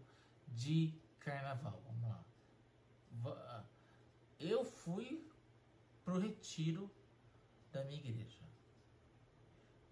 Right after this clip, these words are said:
Eu fui louvar o Senhor e agradecer a Deus. Então vamos lá. Vamos tá pegando o texto, a mensagem agora,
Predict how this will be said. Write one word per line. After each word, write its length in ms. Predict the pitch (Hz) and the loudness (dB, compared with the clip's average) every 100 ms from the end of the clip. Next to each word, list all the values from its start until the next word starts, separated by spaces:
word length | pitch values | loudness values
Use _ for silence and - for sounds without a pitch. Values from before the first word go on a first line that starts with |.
| - 107 | -18 -8
Eu 140 | 113 | -8
fui 280 | - 113 117 - | -4 -4 -4 -6
louvar 400 | 127 113 113 117 | -2 0 4 2
o 40 | |
Senhor 380 | 127 - 117 113 | 2 0 4 4
e 60 | 123 | 4
agradecer 680 | 131 117 110 - 139 - - | 2 0 0 -2 -6 -8 -4
a 260 | - 185 - - - - - | 2 2 0 -10 -20 -20 -10
Deus. 800 | 123 113 120 127 110 113 - - - - - - - - - | -4 0 4 4 4 2 -6 -16 -20 -20 -20 -20 -20 -20 -10
Então 100 | 110 | -2
vamos 200 | 107 117 | 2 4
lá. 140 | 104 - - - - - - - - - - - | 2 -2 -18 -20 -20 -20 -20 -20 -20 -20 -20 -6
Vamos 300 | 110 113 113 | 0 2 2
tá 120 | 123 | -2
pegando 380 | 117 123 120 117 117 | -2 0 2 4 2
o 40 | - - | -2 -2
texto, 640 | 131 135 - - 147 156 - - - - - - | -2 -2 -6 -4 -4 -4 -10 -20 -20 -20 -20 -6
a 40 | 113 | 2
mensagem 960 | 113 113 - - - 117 120 117 113 | 4 4 2 -2 0 2 2 2 2
agora, 560 | 113 110 113 117 120 | 2 4 4 4 2